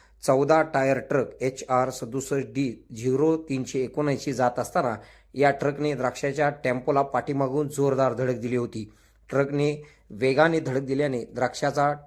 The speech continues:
टेम्पो मिरजेच्या दिशेने निघालेला असताना दुभाजकाला धडकून पंढरपूरकडे जाणाऱ्या रस्त्याकडे जाऊन रस्त्याच्या बाजूला जाऊन पलटी झालेला होता. या अपघातातील जखमींपैकी दोन महिला कामगारांचा मृत्यू झाला आहे, तर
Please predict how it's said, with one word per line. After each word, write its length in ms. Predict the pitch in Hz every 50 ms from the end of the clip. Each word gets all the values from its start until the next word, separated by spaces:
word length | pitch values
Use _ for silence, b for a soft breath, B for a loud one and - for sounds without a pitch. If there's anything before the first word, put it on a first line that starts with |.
| - -
टेम्पो 380 | 143 127 131 139 147 151 127
मिरजेच्या 540 | 113 120 127 131 123 127 135 143 135 151 143
दिशेने 400 | - 123 120 - 143 131 135 135 131
निघालेला 400 | 127 117 135 135 139 139 139 135
असताना 340 | 123 - - 151 123 117 110 113 B B B B B B -
दुभाजकाला 800 | 113 113 143 135 120 139 156 156 151 156 151 156 151 151 143
धडकून 420 | 135 123 135 135 147 143 - 127 123 120 - -
पंढरपूरकडे 800 | 139 139 139 151 160 165 160 160 165 160 151 143 160 156 160 156
जाणाऱ्या 460 | 139 143 135 135 139 139 139 143 151 156 b b b b b b _ -
रस्त्याकडे 580 | 117 113 131 127 - - 170 156 170 170 170 160
जाऊन 240 | 147 151 - 117 110 B B B B B _ -
रस्त्याच्या 480 | 113 135 131 - - 151 147 143 151
बाजूला 500 | 147 147 - 131 135 127 123 156 160 151
जाऊन 280 | 143 139 139 120 107 110 117 - _ -
पलटी 260 | 151 135 120 - 131
झालेला 320 | 123 131 120 123 127 131
होता. 320 | 127 123 120 117 - 117 - - - _ -
या 180 | 123 127 131 123 107
अपघातातील 640 | 113 113 120 127 135 135 139 - - 139 143 135
जखमींपैकी 680 | 120 123 117 - 127 131 127 120 135 135 120 - 147 143 139 -
दोन 300 | - 139 147 170 180 170
महिला 340 | 165 156 143 127 131 135 135
कामगारांचा 580 | 131 - 135 131 131 127 135 139 135 135 147 147
मृत्यू 320 | 143 131 - - - 135
झाला 200 | 127 127 120 120
आहे, 180 | 117 117 113 107 B B B B B B B _ _ _ -
तर 160 | 156 131